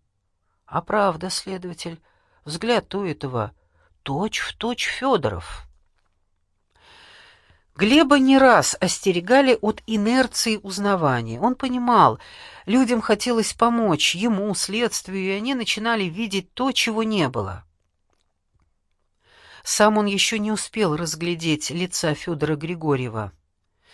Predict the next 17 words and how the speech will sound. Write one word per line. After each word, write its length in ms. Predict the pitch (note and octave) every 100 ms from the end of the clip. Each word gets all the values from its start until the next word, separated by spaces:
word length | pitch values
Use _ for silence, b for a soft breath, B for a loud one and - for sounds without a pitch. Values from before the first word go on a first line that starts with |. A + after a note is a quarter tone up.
| b b b
"Большое 600 | E3 F#3 - F#3 F3 D3 -
спасибо 560 | - F#3 F3+ A3+ D#3
всем. 440 | C3+ - C3+ A2 G2+ B B B B
Я 80 |
не 140 | A3 A3
буду 240 | F#3+ D#3
задерживать 720 | C#3+ D#3+ D#3 D#3 C#3+ C#3 - -
вас, 300 | G#3+ - F3
но 200 | F3 D3
прошу 440 | - F3+ - -
никуда 400 | F3 C3+ D3+ E3
сегодня 420 | - D#3 D3 C#3
не 140 | C#3 D#3
уходить 500 | C#3 E3+ E3+ G3+ -
и 60 |
не 160 | C#3+ D3
уезжать. 640 | C3+ B2+ A#2 G2+ E2 -